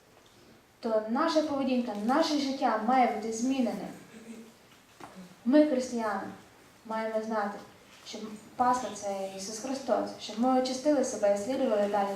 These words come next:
за Ісусом. Сьогодні багато християн, е, просто, е, заплуталися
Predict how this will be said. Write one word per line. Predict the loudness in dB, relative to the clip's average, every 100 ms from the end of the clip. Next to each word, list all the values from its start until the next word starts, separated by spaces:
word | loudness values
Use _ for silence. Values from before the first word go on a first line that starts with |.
| -4
за |
Ісусом. | -4 -4 -6 -6 -6 -10 -14 -20 -18 -16 -16 -16 -18 -18 -20 -20 -20 -20 -20 -20 -20 -20 -20 -20 -14 -10 -8 -10 -14 -20 -20 -20 -20 -20 -20 -20 -20 -18 -18 -18 -20 -16 -14 -12 -14 -20 -20 -20 -20 -16
Сьогодні | -2 2 4 4
багато | 6 6 2
християн, | -2 -4 0 0 2 -2
е, | -4 -2 -2 -2 -4 -8 -12 -16 -20 -8
просто, | -4 -4 -6 -6 -2 -2 -4 -8 -12 -14 -18 -18 -18 -20 -20 -20 -20 -16 -14 -14 -14 -18 -20 -20 -20 -20 -12
е, | -8 -6 -6
заплуталися | -2 2 4 4 2 0 2